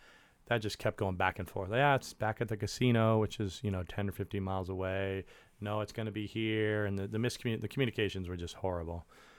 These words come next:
Um, so nothing ended up happening with the people at camp that I'm aware of.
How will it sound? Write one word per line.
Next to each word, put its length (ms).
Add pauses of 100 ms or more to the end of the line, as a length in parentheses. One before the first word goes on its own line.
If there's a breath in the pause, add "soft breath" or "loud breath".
(380 soft breath)
Um, 240
so 160
nothing 480
ended 240
up 140
happening 440
with 120
the 60
people 280
at 120
camp 580
that 180
I'm 160
aware 380
of. 320